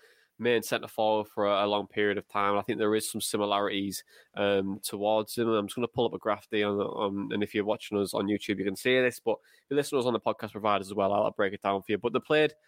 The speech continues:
similar amount of games last year, you know, thirty-five to thirty-four, um, thirty-five for Spara, thirty-four for Muniz, but Muniz had six hundred minutes less, um, in comparison to Andros Spara. Um, X G wise, um, they both underperformed,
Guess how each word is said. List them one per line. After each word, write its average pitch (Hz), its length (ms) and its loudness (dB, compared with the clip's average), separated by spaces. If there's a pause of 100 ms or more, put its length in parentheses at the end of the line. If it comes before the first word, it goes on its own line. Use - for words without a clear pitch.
(420)
similar 175 440 0
amount 151 220 4
of 110 80 -8
games 110 640 0
last 117 260 -4
year, 120 260 4
you 120 80 0
know, 107 120 0
thirty-five 107 640 2
to 107 80 -16
thirty-four, 101 720 0 (320)
um, 104 320 2
thirty-five 104 580 0
for - 60 -10
Spara, 98 400 0
thirty-four 101 460 0
for 101 120 -6
Muniz, 101 360 2
but - 240 -2
Muniz 127 360 2
had - 160 -6
six - 300 -6
hundred 117 240 -2
minutes 104 300 -2
less, 110 420 -4 (380)
um, 110 260 0
in 117 160 0
comparison 104 920 -2
to 101 300 0
Andros 98 400 -2
Spara. 98 380 2 (440)
Um, 117 240 0
X - 260 -4
G 139 240 2
wise, 147 460 2
um, 113 240 2
they 110 160 -2
both 131 280 2
underperformed, 117 760 -2